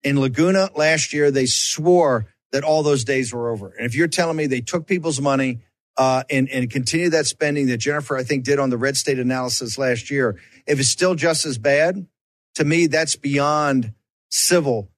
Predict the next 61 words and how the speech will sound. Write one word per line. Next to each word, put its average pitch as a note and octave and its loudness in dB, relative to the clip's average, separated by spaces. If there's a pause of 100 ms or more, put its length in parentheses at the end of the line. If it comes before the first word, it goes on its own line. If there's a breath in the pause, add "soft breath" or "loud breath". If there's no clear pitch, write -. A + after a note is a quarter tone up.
(140)
People F3 2
ought D#3+ 2
to D3+ 2
go C#3+ 4
to C#3 4
district C#3 -6
attorney C#3+ -2
and B2+ -4
saying, B2+ -4
"Hey, A#2+ -2 (200)
they D3 2
misled C#3 2
me A#2 -2 (300)
in, B2+ 2
in C3 -4
taking C3 -2
my A#2+ -2
money," A#2+ -4
'cause A#2 -6
they're B2 -8
still C#3+ -2
spending C3 0
it A#2+ -2
on, A2+ -6 (380)
on C3 2
the B2 2
lavish B2+ -2
lifestyle. A#2+ 0 (260 soft breath)
And, C3 -4
and, D3 -2
and D3 0
to D3 0
think F3+ -2
that D3 -2
she E3+ -4
needs D#3+ -4
to C#3+ -2
get C3+ -2
a B2+ -2
booker D3+ -2 (300)
for C#3 0
a C3 0
hundred D3+ -2
thousand C#3+ -2
bucks, E3+ 0
you F3+ -4
book F3+ -2
yourself. F3+ 0
That's E3+ 0
what A3+ 0
the F#3 0
D D#3+ -2
N D3+ -2
C F3+ -2
doesn't D#3+ -2
do. D#3+ -6
You D#3+ -2
know F#3+ 4
all E3 4
the C3+ -4
producers. F3 -4